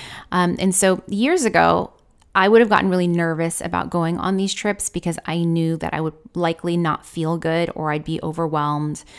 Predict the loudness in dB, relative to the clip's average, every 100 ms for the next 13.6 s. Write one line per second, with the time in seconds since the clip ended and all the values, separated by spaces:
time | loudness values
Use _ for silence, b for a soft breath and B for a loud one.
0 | B B B -8 -4 -4 -2 -4 -2 -4
1 | -2 -2 -2 -4 -12 -4 0 2 2 2
2 | 0 -2 -2 -2 -4 -4 -2 -2 -2 -4
3 | -6 -6 -6 -6 -8 -4 0 0 0 0
4 | -2 -4 -6 -4 -2 -2 -4 -10 -20 -14
5 | -2 0 0 -2 -2 -2 -4 0 2 2
6 | 2 -2 -2 0 0 0 0 2 2 2
7 | 0 0 0 -4 B B B -4 -2 -2
8 | -2 -2 -2 -2 -4 -4 2 2 2 0
9 | -2 -4 -4 -4 -2 0 0 0 0 2
10 | 2 2 0 -4 -4 -4 -2 -2 -2 -6
11 | -4 0 2 2 0 -2 -2 -2 -4 0
12 | -2 -2 B B B 0 2 4 2 4
13 | 4 4 4 2 0